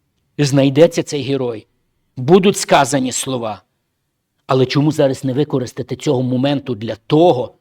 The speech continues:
хто зараз є в проводі і є на такому торжестві? Пам'ятаємо, що це слово є сильне, слово, яке є від Бога, і сказати, власне, те, що зараз Бог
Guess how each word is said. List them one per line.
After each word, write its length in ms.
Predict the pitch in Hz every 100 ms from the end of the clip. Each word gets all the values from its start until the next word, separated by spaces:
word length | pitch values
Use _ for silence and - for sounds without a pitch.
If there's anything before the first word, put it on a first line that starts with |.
| _ _ _ _
хто 200 | _ -
зараз 380 | 104 131 - -
є 180 | 117 127
в 120 | 113
проводі 520 | - 139 160 160 113
і 180 | 110 120
є 140 | 123 123
на 100 | 117
такому 380 | 123 131 120
торжестві? 720 | 117 113 101 113 - 104 104 95 _ _ _ _ _ _ _ _ _ _ _ _
Пам'ятаємо, 640 | 131 135 - 185 202 131 104 _ _ _ _
що 140 | - 139
це 180 | -
слово 320 | - 160 147 131
є 120 | 123
сильне, 540 | - 165 156 123 101 - _ _ _ _ _ _
слово, 380 | - - 165 160
яке 240 | 147 139 151
є 140 | 139
від 200 | 143 139
Бога, 440 | 123 147 160 120 - _ _ _
і 80 | 143
сказати, 520 | - 156 151 151 151
власне, 460 | 139 147 127 135 123
те, 280 | - 170 170
що 180 | -
зараз 380 | 120 135 120 107
Бог 440 | 117 147 160 -